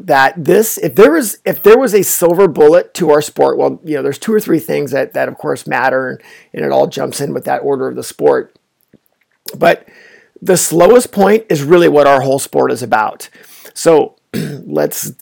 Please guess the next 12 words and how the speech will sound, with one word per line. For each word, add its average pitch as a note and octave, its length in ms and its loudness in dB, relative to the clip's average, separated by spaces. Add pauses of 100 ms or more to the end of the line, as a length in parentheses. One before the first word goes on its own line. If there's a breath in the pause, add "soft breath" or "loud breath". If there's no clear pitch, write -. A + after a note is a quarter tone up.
get - 220 4
right C#3 360 2
into C#3 400 -6
it. - 320 -8 (380 loud breath)
So - 320 4
the D#3+ 120 -8
slowest A#3+ 380 4
point A#3 180 6
of A3 80 6
the G#3+ 60 4
corner. D#3 440 -2 (340)
Um, E3 360 0